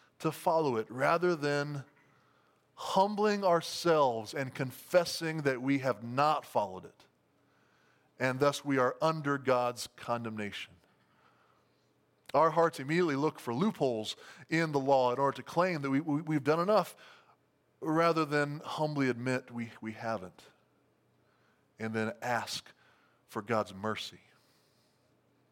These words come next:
So how did Jesus respond to the default response of the, uh, lawyer here? Well, that's the parable, verses thirty through thirty-seven.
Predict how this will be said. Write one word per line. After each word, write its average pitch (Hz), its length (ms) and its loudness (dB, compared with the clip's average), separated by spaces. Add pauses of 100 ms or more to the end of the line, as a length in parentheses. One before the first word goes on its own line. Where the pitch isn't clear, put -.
(1300)
So - 160 -4
how 143 160 2
did 147 160 -2
Jesus 120 360 -6
respond 92 520 -2 (1500)
to 120 120 -8
the 107 100 -2
default 104 480 0 (1000)
response 101 520 -2
of 90 200 -8
the, 90 240 -6
uh, 87 120 -4
lawyer 98 320 -2
here? 82 240 -10
Well, 107 320 -4
that's - 400 -8 (560)
the 101 60 -14
parable, 101 420 -4 (180)
verses 101 300 -8
thirty 98 260 -4
through 95 220 -12
thirty-seven. 95 560 -4